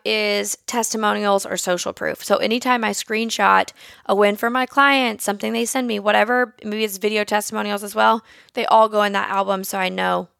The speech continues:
where to look. All right, the next one I have is, oh my, y'all, this one has changed my life, okay? <laughs> This one has changed my freaking life. I have an album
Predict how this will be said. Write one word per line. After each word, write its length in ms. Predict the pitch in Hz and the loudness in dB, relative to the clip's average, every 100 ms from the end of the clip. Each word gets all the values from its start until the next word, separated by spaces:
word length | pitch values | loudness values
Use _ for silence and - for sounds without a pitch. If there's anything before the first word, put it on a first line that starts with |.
| _ | _
where 240 | 202 190 180 | -6 -4 -2
to 100 | 180 | -4
look. 340 | - - _ _ _ _ - - _ | -6 -6 _ _ _ _ -20 -20 _
All 80 | 226 | 2
right, 180 | 214 170 | 4 2
the 80 | 208 | 0
next 400 | 214 233 277 - | 2 2 2 0
one 100 | 285 | 0
I 100 | 254 | 2
have 340 | 226 214 208 - | 4 4 2 0
is, 280 | 214 208 - | 0 0 -2
oh 140 | - 208 | 0 2
my, 180 | 202 - - | 0 -4 -4
y'all, 280 | 214 165 | -2 -2
this 320 | 165 208 214 269 | -2 -4 -2 -2
one 140 | 262 | -2
has 200 | 247 226 | -2 -6
changed 440 | - 214 196 196 | -8 -6 -6 -6
my 140 | 202 175 | -4 -2
life, 440 | 156 - 190 - _ _ _ _ - | -2 -4 -6 -16 _ _ _ _ -10
okay? 380 | 220 226 233 294 | -6 -4 -4 -8
<laughs> 40 | _ _ _ _ - | _ _ _ _ -4
This 160 | 262 240 | -2 2
one 100 | 320 | 2
has 180 | 285 | 2
changed 420 | - 247 233 - - | 4 2 2 -2 -2
my 160 | 202 | -2
freaking 580 | 196 208 202 220 220 220 - _ | 0 -4 -6 -6 -8 -10 -14 _
life. 460 | - 90 - 214 - - - - - | -6 -2 -2 -4 -12 -20 -20 -20 -6
I 160 | - | -2
have 120 | 240 285 | 0 0
an 100 | 277 | 0
album 520 | 220 220 226 220 220 | 2 4 2 -4 -8